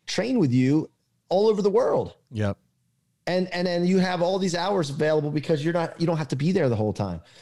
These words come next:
Speaker 1: You know, it's, it, it, it, there's so much opportunity out there, really. It's just a matter of going after it and wanting it.
Speaker 2: Yeah, I mean, I mean, covid was a, a huge wake-up call for both of us, and, and why we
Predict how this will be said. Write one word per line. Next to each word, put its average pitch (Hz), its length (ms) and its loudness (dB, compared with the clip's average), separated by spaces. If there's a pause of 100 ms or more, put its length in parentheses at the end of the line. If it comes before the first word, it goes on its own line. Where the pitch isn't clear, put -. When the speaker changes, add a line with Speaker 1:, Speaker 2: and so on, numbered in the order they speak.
(180)
Speaker 1:
You 131 100 2
know, 147 180 4
it's, - 320 -6 (200)
it, - 200 -6 (100)
it, - 240 -18 (160)
it, 135 160 -4
there's 147 160 0
so 180 100 0
much 147 200 0
opportunity 110 520 0
out 95 140 0
there, 98 140 0
really. 101 260 2
It's 95 140 -2
just - 160 -2
a 117 40 -2
matter 104 240 0
of 92 120 -4
going 104 200 2
after 101 280 -4
it - 80 -6
and 92 120 0
wanting 107 220 -2
it. 73 140 -10 (680)
Speaker 2:
Yeah, 151 180 6
I 147 40 6
mean, 135 220 4
I 127 60 -2
mean, 127 260 4 (140)
covid 165 420 6
was 120 220 4
a, 110 200 4
a 107 160 2
huge 156 400 4
wake-up 110 280 4
call 110 180 4
for 104 140 -4
both 104 180 0
of 107 100 2
us, 127 220 4
and, 101 240 -2
and 101 140 2
why 98 180 6
we 123 300 4